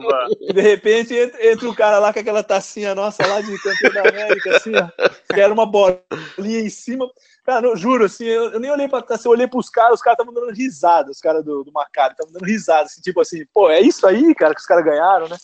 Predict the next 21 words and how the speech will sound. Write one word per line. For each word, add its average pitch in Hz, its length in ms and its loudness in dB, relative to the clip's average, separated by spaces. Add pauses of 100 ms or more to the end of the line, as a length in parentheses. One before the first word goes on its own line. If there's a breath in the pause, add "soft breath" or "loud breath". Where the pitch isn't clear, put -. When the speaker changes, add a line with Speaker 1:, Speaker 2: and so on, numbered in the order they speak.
(160)
Speaker 2:
Então, 151 340 -4
isso 170 140 -2
aí 170 80 4
foi 185 120 -4
uma 185 160 -4
coisa 175 200 -4
curiosa 151 560 0
também. 123 360 -10
<laughs> - 360 -12
Speaker 1:
Isso - 220 -10
aí, 131 220 -4
pô, 156 260 0
sensacional, 151 680 0
Neto. 143 500 -2
Eu - 60 -20
queria 147 180 -8
te 170 100 -4
agradecer 151 480 -2
mais 151 220 -2
uma 139 160 -2
vez, 139 520 -4